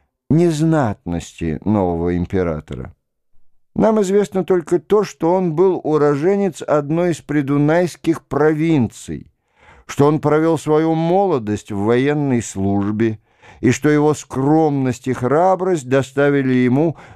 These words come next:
милостивое расположение и доверие Деция. Сенат и народ уже давно считали его отличным командиром,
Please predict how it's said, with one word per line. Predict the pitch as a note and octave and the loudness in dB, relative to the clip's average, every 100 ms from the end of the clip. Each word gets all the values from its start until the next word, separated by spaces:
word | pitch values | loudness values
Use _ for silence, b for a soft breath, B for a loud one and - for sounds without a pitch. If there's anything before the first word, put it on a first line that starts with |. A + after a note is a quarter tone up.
| B | B
милостивое | G2 C3 D#3+ G3 F#3 E3 - D3+ D3 C#3 | 2 4 4 2 2 -2 -4 0 2 2
расположение | B2+ A#2+ - A2 G#2+ G2+ A#2 D3+ F3 E3+ D#3+ C3+ | 0 -2 -4 -2 0 0 0 0 0 0 0 -2
и | B2+ A#2+ | -2 -2
доверие | A2 G2+ A2 C3 C3+ B2+ A#2+ A2+ - | 0 0 2 2 2 2 2 0 -4
Деция. | F#2+ A#2 A#2 G2 - E2+ D2+ A1 - _ _ _ _ _ _ _ | -2 2 2 -2 -10 -10 -10 -10 -14 _ _ _ _ _ _ _
Сенат | - A#2+ A#2+ D3+ C3 | 0 2 4 2 0
и | |
народ | A#2 A2+ A#2+ D#3+ C3 | 0 2 0 0 -2
уже | A2+ A2 | -2 0
давно | G#2 G2+ A#2+ | 0 0 -2
считали | - A2 F#2+ A2+ A2 | -2 -6 -2 0 2
его | G#2 G2+ A2+ | 0 2 0
отличным | A2 G2 A2+ G#2 G2 G2+ F2+ | 0 -2 -4 -2 0 0 0
командиром, | G2 F2+ F2 F2 C3 D3 G#2+ | -2 0 0 0 0 2 0